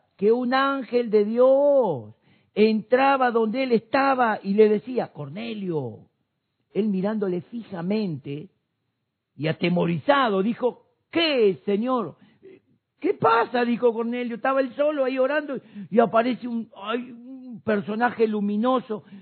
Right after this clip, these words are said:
glorioso, y Cornelio empezó a temblar. "¿Qué, qué, qué, qué pasa?". Dice,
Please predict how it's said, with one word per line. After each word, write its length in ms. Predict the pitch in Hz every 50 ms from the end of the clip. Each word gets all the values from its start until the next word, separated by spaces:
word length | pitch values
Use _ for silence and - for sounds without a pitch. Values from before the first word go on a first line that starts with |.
| - _ _
glorioso, 680 | 139 170 190 202 208 208 214 262 302 302 254 190 359
y 60 | -
Cornelio 380 | 220 262 214 226 233 254 247 247
empezó 260 | 220 202 190 170 220
a 80 | 226
temblar. 380 | - 214 190 190 226 240 226 -
"¿Qué, 240 | - 254 254 247 202
qué, 240 | - 247 247 214 -
qué, 160 | - 269 202
qué 160 | _ 262 254
pasa?". 540 | 208 - 269 262 247 160 180 151 131 - _ _ _ _ _ _ _ _ _ _ _ _ _ _ _ _ _ _ _ _ _ _ _ _ _ _ _ _
Dice, 440 | - 175 202 - 208 208 202 180 -